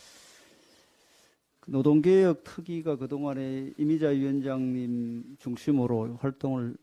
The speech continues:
잘 하고 계신 걸로 알고 있습니다. 응? 누가?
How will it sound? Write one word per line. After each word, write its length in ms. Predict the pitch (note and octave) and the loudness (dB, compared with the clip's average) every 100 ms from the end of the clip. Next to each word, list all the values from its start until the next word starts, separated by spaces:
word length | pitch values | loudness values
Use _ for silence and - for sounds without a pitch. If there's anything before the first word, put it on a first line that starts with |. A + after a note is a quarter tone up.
| - - | -14 -16
잘 340 | - A2 A2 A#2 | -8 -4 -2 -4
하고 300 | - D#3 C3 | -8 -10 -6
계신 340 | C3+ C3 C#3+ | -6 -4 -6
걸로 280 | C3 B2 A2+ | -6 -8 -6
알고 340 | A#2+ B2+ A#2+ - | -6 -6 -8 -10
있습니다. 500 | A#2 - A#2+ B2 A2 - _ _ _ _ _ _ - | -14 -8 -8 -8 -12 -18 _ _ _ _ _ _ -12
응? 60 | C3+ _ _ _ _ _ _ _ _ _ _ D3 _ _ _ _ _ _ _ | -12 _ _ _ _ _ _ _ _ _ _ _ _ _ _ _ _ _ _
누가? 280 | C#3 B2 | -6 -6